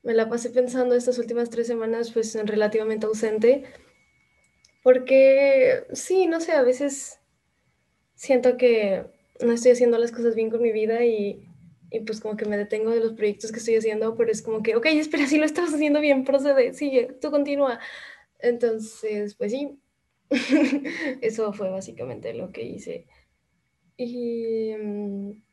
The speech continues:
pues sí, quiero tocar ahorita un poquito el tema de, de los líderes, por qué es importante tenerlos, este, y por qué es importante convertirse en uno.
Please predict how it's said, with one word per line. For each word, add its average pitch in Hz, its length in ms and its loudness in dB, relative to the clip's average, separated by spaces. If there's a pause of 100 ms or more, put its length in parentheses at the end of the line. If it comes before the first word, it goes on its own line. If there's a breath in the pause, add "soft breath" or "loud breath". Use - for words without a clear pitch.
(420)
pues 262 140 -8
sí, 311 140 -6
quiero 285 220 -8
tocar 254 280 -6
ahorita 220 500 -6 (260 loud breath)
un - 20 -20
poquito 233 320 -6
el 214 120 -6
tema 208 260 -8
de, 202 540 -8
de 233 140 -4
los 214 140 -8
líderes, 214 540 -4
por 208 240 -10
qué 220 120 -2
es 214 100 -6
importante 220 600 -8
tenerlos, 202 840 -8 (460 loud breath)
este, 202 520 -4
y 202 80 -2
por 226 180 -2
qué 254 100 6
es 262 120 2
importante 269 560 0
convertirse 220 560 -4
en 202 100 -4
uno. 170 300 -8